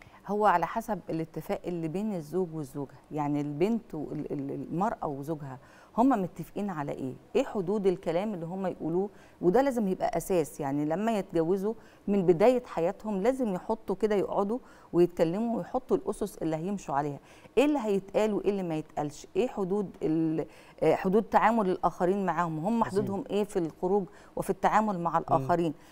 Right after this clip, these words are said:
Speaker 1: فلما يحطوا الحدود دي مع بعض هيبدأوا كل واحد فيهم ما يخرجش عن الإطار اللي هم حطوه
Speaker 2: قد
Speaker 1: لبعض
Speaker 2: يكون
Speaker 1: في
Speaker 2: الطرف
Speaker 1: حياتهم.
Speaker 2: التاني ما عندوش تحرج إن، إن
Speaker 1: إنه
Speaker 2: أهل
Speaker 1: يسأل.
Speaker 2: مراته أو العكس يبقى عارف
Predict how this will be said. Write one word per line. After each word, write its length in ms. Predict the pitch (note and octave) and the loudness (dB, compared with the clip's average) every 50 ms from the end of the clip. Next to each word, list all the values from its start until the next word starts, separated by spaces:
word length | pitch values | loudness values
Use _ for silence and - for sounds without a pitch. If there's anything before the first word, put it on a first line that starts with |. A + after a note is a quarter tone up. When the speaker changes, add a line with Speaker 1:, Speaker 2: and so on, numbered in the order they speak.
| - - - | -20 -16 4
Speaker 1:
فلما 320 | - F3+ F3+ A3 A#3+ A#3+ G#3+ | 6 8 8 10 8 8 6
يحطوا 380 | G#3 - D4 E4 - - E4+ | 4 4 2 2 2 2 -2
الحدود 360 | - - G#3+ F#3+ A3 B3 G3 | -2 -2 -2 0 0 0 0
دي 100 | E3+ G#3+ | 0 0
مع 220 | A3+ A#3 G3+ E3+ E3+ | 0 0 0 0 0
بعض 260 | F3 A3 A#3 A#3 A3 - - - - - - - | 0 -2 -2 -4 -6 -10 -16 -20 -20 -20 -2 4
هيبدأوا 600 | F#3 F#3 F#3 F3+ E3 F3 B3+ C4 - A#3+ A3 - - - | 6 6 6 6 6 4 4 4 4 2 0 -2 -2 -2
كل 120 | C#4 C4 A3+ | -2 -2 -2
واحد 180 | B3 - - | -2 -2 -2
فيهم 160 | - B3 A#3 | -2 -2 0
ما 60 | G3+ F#3 | 0 -2
يخرجش 380 | F3+ - - C#4+ - - - | -2 -2 -4 -6 -4 -2 -2
عن 180 | G#3 E3 F3 F3 | 0 0 0 0
الإطار 420 | - - - E3+ - A3+ A#3+ B3+ B3+ - - - - - - | -2 -4 -6 -2 2 2 0 0 0 -6 -20 -20 -18 -8 -2
اللي 140 | F3+ F3 E3+ | 0 0 2
هم 240 | F#3 B3 C4+ C4 A#3 | 2 2 2 2 0
حطوه 380 | - - F#3 - - G#3+ A3 | -2 -4 -6 -4 0 2 2
Speaker 2:
قد 60 | G3 | 4
Speaker 1:
لبعض 180 | E3+ F#3 F#3+ D#3 | 6 6 8 8
Speaker 2:
يكون 160 | D#3+ D3 F3 | 8 8 6
Speaker 1:
في 60 | F3 | 6
Speaker 2:
الطرف 200 | D3 - - D3+ C#3+ | 6 6 6 6 6
Speaker 1:
حياتهم. 200 | B2+ - B2 F#2+ | 6 4 0 0
Speaker 2:
التاني 240 | - C3+ C#3 D#3 D#3 | 2 4 4 6 6
ما 100 | D3 B2+ | 6 6
عندوش 320 | B2 B2 B2 D3+ E3+ - | 6 6 6 4 2 4
تحرج 560 | - A#3 - - B3+ A3+ E3+ D#3+ D#3 C#3 - | 4 4 6 6 6 6 6 4 4 2 0
إن، 200 | F#2+ A#2+ B2 C3 | -2 -2 0 2
إن 400 | C3 C3+ B2+ B2+ C3 C3 C3 C3 | 2 4 4 4 4 2 2 2
Speaker 1:
إنه 100 | C3+ C3 | 4 6
Speaker 2:
أهل 180 | D3 - A#3+ B3+ C4 B3+ | 8 8 10 10 10 10
Speaker 1:
يسأل. 100 | B3+ B3+ | 12 12
Speaker 2:
مراته 440 | C3 C#3 D3+ D3+ F3 E3+ E3+ D3+ C#3 | 12 12 10 10 8 8 10 10 10
أو 140 | C3+ C3 C3 | 10 10 10
العكس 420 | A#2+ G#2+ G#2+ C3 C#3+ - - - | 8 8 8 8 6 4 2 0
يبقى 380 | F#3+ D3+ F#3+ G3 F#3+ C3 A2 A3+ | 2 6 8 8 8 8 8 8
عارف 180 | C#4+ E4 - | 8 10 10